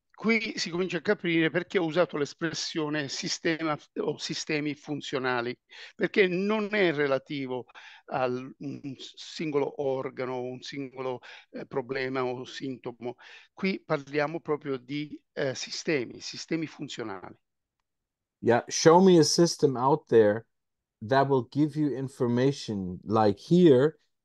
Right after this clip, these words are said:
Speaker 2: telling the person does not have enough sleep.
Speaker 1: Quindi dammi, u-, u-, una funzione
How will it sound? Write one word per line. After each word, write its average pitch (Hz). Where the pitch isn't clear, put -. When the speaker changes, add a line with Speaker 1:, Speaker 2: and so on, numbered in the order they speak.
Speaker 2:
telling 143
the 127
person 151
does 123
not 131
have 123
enough 113
sleep. -
Speaker 1:
Quindi 156
dammi, 208
u-, 180
u-, 165
una 160
funzione 143